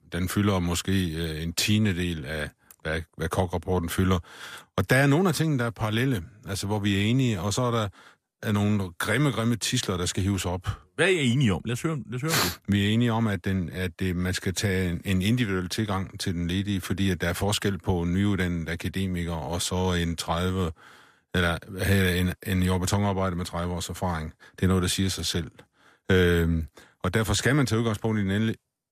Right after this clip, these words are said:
Speaker 1: den enkelte, i stedet for at gøre, lave det hele til leverpostej og frikadeller.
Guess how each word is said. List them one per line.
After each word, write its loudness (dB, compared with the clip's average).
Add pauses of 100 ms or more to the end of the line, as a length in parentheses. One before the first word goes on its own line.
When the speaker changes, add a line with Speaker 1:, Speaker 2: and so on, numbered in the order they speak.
(260)
Speaker 1:
den 0
enkelte, 2
i 0
stedet 0
for 0
at -4
gøre, 0
lave 0
det -2
hele 2
til 0
leverpostej -2
og -4
frikadeller. -2